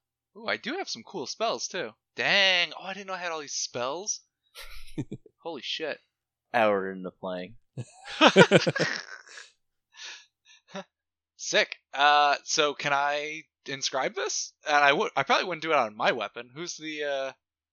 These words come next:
Speaker 1: who's our bad boy, um, weapon, weapon man?
Speaker 3: My main attacking is, like, a long sword.
Speaker 1: Yeah.
Speaker 3: So.
Speaker 1: So can I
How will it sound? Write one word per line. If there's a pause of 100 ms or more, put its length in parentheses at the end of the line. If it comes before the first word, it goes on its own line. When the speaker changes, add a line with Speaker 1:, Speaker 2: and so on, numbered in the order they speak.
Speaker 1:
who's
our
bad
boy,
um, (100)
weapon, (140)
weapon
man? (500)
Speaker 3:
My
main
attacking (360)
is,
like,
a
long
sword. (520)
Speaker 1:
Yeah. (260)
Speaker 3:
So.
Speaker 1:
So
can
I